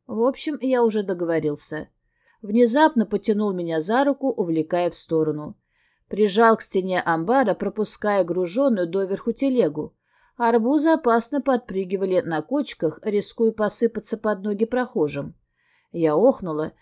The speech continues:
потому что сзади раздался гневный окрик. Нас довольно невежливо просили дать дорогу.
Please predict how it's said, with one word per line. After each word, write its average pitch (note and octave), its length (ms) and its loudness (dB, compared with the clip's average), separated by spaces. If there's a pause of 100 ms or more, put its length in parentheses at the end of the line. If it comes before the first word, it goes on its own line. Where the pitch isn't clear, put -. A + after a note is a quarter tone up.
(160)
потому A#3 380 2
что A#3+ 220 2
сзади C#4 320 2
раздался A3 580 2
гневный F3+ 500 -4
окрик. D#3 500 -2 (460)
Нас G#3 280 0
довольно G3+ 480 4
невежливо F#3 760 0
просили A3 540 -2
дать G3+ 260 -2
дорогу. G#3+ 640 0